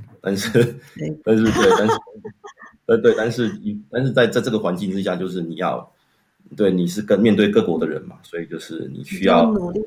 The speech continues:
Speaker 2: 去刷你的存在感，让大家注意到有这个人存在，
Speaker 1: 对。
Speaker 2: 对吧？
Speaker 1: 对，对，对，对。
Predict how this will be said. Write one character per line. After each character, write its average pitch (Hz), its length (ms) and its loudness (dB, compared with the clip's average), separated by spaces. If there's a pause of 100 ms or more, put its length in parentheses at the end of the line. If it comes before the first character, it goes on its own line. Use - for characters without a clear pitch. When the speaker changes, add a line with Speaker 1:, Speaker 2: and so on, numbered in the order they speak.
(120)
Speaker 2:
去 208 240 -2
刷 214 420 0
你 202 140 -2
的 156 120 -6
存 151 380 -10
在 180 240 -4
感， - 260 -8
让 190 280 -4
大 190 260 0
家 202 60 -8
注 220 180 2
意 190 80 -6
到 185 140 -2
有 160 100 -4
这 165 100 -6
个 185 100 -6
人 156 180 -8
存 139 280 -12
在， 156 300 -6
Speaker 1:
对。 175 80 -8
Speaker 2:
对 - 20 -8
吧？ 170 220 -4 (640)
Speaker 1:
对， - 120 -14 (180)
对， - 80 -20
对， - 0 - (300)
对。 - 60 -18